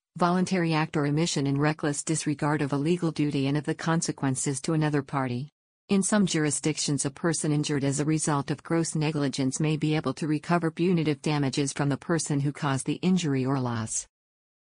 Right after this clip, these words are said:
Negligence is the opposite of diligence, or being careful.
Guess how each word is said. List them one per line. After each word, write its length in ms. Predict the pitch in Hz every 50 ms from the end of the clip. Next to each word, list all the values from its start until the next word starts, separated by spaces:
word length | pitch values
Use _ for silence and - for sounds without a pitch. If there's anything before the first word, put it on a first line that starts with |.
| _ -
Negligence 640 | 175 175 190 175 165 156 - 156 139 135 131 -
is 100 | 151 143
the 160 | - - 151 -
opposite 500 | - 147 165 - - 156 - 160 147 143
of 80 | -
diligence, 600 | - 175 165 151 139 - - 127 127 123 - - - _ _
or 160 | - 170 170 160
being 240 | 160 156 151 147
careful. 500 | 147 - - 143 131 131 - 131 123 120